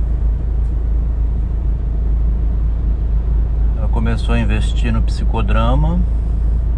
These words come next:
em noventa e cinco, noventa e oito, por aí, aos poucos. E, claro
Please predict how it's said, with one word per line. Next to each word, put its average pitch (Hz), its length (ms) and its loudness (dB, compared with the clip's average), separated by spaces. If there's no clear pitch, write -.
em - 20 -2
noventa 92 380 0
e - 60 2
cinco, 123 520 0
noventa 92 360 0
e 90 40 0
oito, 104 460 0
por 98 160 0
aí, 95 380 0
aos 101 180 0
poucos. - 840 0
E, 117 380 0
claro - 400 2